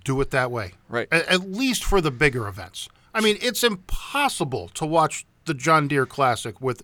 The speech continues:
Speaker 1: eight commercials in an hour.
Speaker 2: <laughs>
Speaker 1: Honestly.
Speaker 2: It
Speaker 1: It's a
Speaker 2: is.
Speaker 1: bad tournament to begin with, and then you're, you're going to commercial, and we've
Speaker 2: Yeah.
Speaker 1: talked about this. I hate side-by-side. You love it. I hate it.
Speaker 2: I'm okay with it.
Speaker 1: But that is,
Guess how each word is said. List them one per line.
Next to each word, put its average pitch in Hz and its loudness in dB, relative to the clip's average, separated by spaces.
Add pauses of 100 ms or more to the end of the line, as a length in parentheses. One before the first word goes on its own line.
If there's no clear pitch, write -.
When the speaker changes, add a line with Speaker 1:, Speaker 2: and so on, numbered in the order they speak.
(120)
Speaker 1:
eight 165 0
commercials 131 -6
in 113 -6
an 107 -6
hour. 95 -8 (240)
Speaker 2:
<laughs> - -8
Speaker 1:
Honestly. 214 6 (580)
Speaker 2:
It 160 -2
Speaker 1:
It's 254 0
a 254 8
Speaker 2:
is. 185 4
Speaker 1:
bad 247 8
tournament 254 4
to 226 -4
begin 208 0
with, 202 2
and 202 0
then 240 -2
you're, 202 -2 (120)
you're 196 -6
going 247 0
to 214 -2
commercial, 202 0
and 139 -4
we've 147 0
Speaker 2:
Yeah. - -14
Speaker 1:
talked 147 6
about 120 -2
this. 110 -4
I 139 4
hate 156 -2
side-by-side. 135 2 (280)
You 156 0
love 131 2
it. 120 -4 (180)
I 143 2
hate 123 -2
it. 113 -8
Speaker 2:
I'm 147 -2
okay 135 0
with 127 -2
it. 131 -6 (240)
Speaker 1:
But 135 6 (500)
that 190 10
is, 135 0